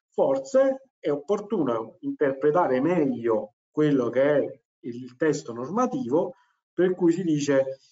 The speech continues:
"Non è possibile fare riferimento soltanto al valore medio, ma si deve considerare l'entità dell'espressione, facendo ad esempio riferimento al valore caratteristico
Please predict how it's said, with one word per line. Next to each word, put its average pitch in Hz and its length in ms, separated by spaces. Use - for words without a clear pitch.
"Non 208 300
è 214 200
possibile 147 680
fare 135 200
riferimento 135 500
soltanto 123 540
al 113 80
valore 135 340
medio, 131 400
ma 156 120
si 160 120
deve 156 180
considerare 139 560
l'entità 127 380
dell'espressione, 131 840
facendo 147 380
ad 147 80
esempio 127 320
riferimento 139 540
al 139 100
valore 117 300
caratteristico 120 1040